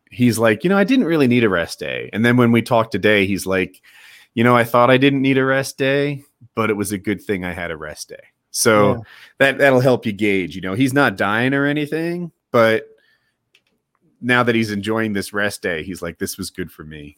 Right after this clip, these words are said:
Speaker 1: You know, he'll, he'll be at a hundred percent tomorrow. So,
Speaker 2: Yeah.
Speaker 1: <clears throat> so that's what's up.
Speaker 2: So there was that question that when you,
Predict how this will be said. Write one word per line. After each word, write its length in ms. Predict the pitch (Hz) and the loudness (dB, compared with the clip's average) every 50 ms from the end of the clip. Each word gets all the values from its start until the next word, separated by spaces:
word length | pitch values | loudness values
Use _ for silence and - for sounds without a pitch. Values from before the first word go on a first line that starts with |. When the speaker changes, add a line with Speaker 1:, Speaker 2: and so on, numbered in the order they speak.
| _ _ _ | _ _ _
Speaker 1:
You 140 | - 92 | -18 -18
know, 140 | 78 78 76 78 | -16 -16 -18 -14
he'll, 200 | - 90 82 - _ _ _ | -14 -14 -14 -14 _ _ _
he'll 120 | - 87 | -16 -14
be 160 | 82 82 85 | -12 -12 -12
at 80 | 80 76 | -12 -12
a 40 | 78 | -12
hundred 180 | 95 87 85 78 | -12 -12 -14 -14
percent 300 | - 76 - - 82 78 | -16 -18 -18 -18 -20 -20
tomorrow. 360 | - 90 73 73 71 69 71 - _ _ _ _ _ _ _ | -20 -20 -20 -18 -18 -18 -18 -20 _ _ _ _ _ _ _
So, 160 | _ - - 131 | _ -8 -4 -2
Speaker 2:
Yeah. 220 | 147 143 120 - - _ _ _ _ - | -2 -2 -2 -4 -12 _ _ _ _ -10
Speaker 1:
<clears throat> 120 | 180 190 | -8 -4
so 420 | - 214 214 - - - - - - | -2 2 4 4 4 2 0 -4 -10
that's 220 | 82 76 - - - | -12 -12 -12 -16 -18
what's 140 | - - | -16 -14
up. 120 | 73 67 - _ _ _ _ _ _ | -16 -16 -16 _ _ _ _ _ _
Speaker 2:
So 160 | - - 170 | 0 2 4
there 100 | 165 160 | 6 6
was 140 | 160 156 151 | 4 4 4
that 120 | 170 143 | 2 2
question 420 | - - 180 170 170 170 - 165 143 | 4 2 2 4 4 2 -2 -4 -4
that 160 | 135 123 127 | -4 -6 -6
when 100 | 147 143 | -6 -6
you, 180 | 135 135 127 | -4 -6 -6